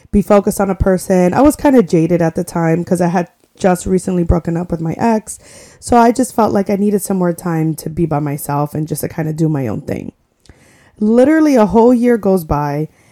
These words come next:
and I kind of approach him again, Arnaldo, and I go and say, "Hey, do you wanna be friends again?" And he looked at me and he's like, "Yes." <laughs> So we started dating again.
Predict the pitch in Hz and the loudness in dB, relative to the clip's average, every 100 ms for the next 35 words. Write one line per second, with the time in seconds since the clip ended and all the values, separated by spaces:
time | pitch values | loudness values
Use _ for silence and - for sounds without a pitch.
0 | _ - 196 180 - _ _ _ - 269 | _ -4 -2 -2 -4 _ _ _ -4 2
1 | 277 247 226 - 185 - 180 156 160 151 | 2 2 4 4 4 0 -2 -2 -2 -2
2 | 151 156 _ _ _ _ - 165 143 135 | -4 -6 _ _ _ _ -4 -2 -2 -4
3 | 127 160 _ _ - 196 190 185 180 175 | -6 -8 _ _ -6 -2 0 2 4 4
4 | 170 - 165 160 156 156 147 _ _ _ | 2 -2 0 2 2 0 -2 _ _ _
5 | _ - 254 254 160 - _ _ _ _ | _ -4 0 0 -2 -10 _ _ _ _
6 | - 185 170 156 151 - 143 165 202 220 | -6 -2 -2 -2 -4 -4 -6 -4 -2 -2
7 | 254 - _ _ _ _ - 190 190 185 | -2 -6 _ _ _ _ -2 0 4 4
8 | 180 196 175 165 165 139 123 - 160 147 | 2 0 0 0 0 -2 -4 -6 -6 -6
9 | 131 - - - - - 226 - 214 - | -6 -10 -12 -12 -8 -2 -2 -2 -6 -6
10 | 180 _ - - - _ - - 214 214 | -14 _ -20 -20 -20 _ -8 2 2 4
11 | 226 220 202 180 190 180 170 156 139 - | 0 0 0 2 0 0 -2 -2 -4 -8